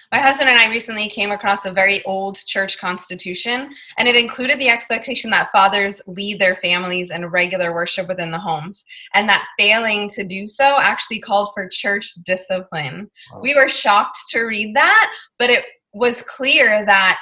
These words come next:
Speaker 1: churches saw family worship very highly. But it seems as though family worship has become a thing of the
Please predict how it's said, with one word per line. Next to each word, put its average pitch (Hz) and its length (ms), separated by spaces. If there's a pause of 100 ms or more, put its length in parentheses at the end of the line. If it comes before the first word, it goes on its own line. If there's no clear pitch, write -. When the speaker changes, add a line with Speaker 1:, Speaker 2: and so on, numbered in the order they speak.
(100)
Speaker 1:
churches 202 500
saw 190 280
family 185 320
worship 180 460
very 175 340
highly. 190 800 (240)
But 247 140
it 254 120
seems 269 240
as 302 140
though 247 140
family 226 320
worship 202 280
has 185 200
become 190 280
a 190 140
thing 185 160
of 180 80
the 165 100